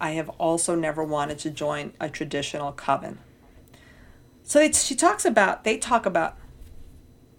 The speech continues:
it's also why I didn't wanna join a traditional coven. They talk about Alex at one point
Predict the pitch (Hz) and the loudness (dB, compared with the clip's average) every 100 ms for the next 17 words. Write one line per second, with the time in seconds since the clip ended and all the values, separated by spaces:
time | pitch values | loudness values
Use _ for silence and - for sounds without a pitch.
0 | - - - - - - 247 247 240 208 | -20 -20 -20 -20 -4 6 6 6 4 4
1 | 190 180 165 156 151 147 139 151 127 - | 4 0 0 -4 -2 -4 -4 -6 -4 -6
2 | - - - - - - - - 170 180 | -8 -8 -8 -16 -20 -20 -18 0 0 2
3 | 214 - 277 165 147 143 - - 160 147 | 0 0 0 0 0 -4 -6 -4 -2 -2
4 | 139 - - 156 151 147 - 139 139 | -4 -6 -4 -6 -6 -8 -8 -8 -8